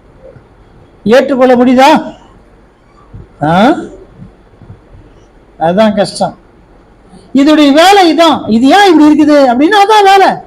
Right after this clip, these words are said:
இல்ல. வாய் நல்லா அசையுது,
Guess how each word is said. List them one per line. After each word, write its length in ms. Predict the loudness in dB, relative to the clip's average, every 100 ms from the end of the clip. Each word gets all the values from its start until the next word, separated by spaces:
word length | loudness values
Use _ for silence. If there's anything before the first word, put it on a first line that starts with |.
| -20 _ _ _ _ _ -20 -20 _ _ _ _ _ _ _ _ -20 _ _ _ _ _ _ _ _ _ _ _ -4
இல்ல. 380 | -2 -2 -4 -16 _
வாய் 380 | -2 2 2 2
நல்லா 440 | 0 2 2 0
அசையுது, 440 | 0 -2 0 -4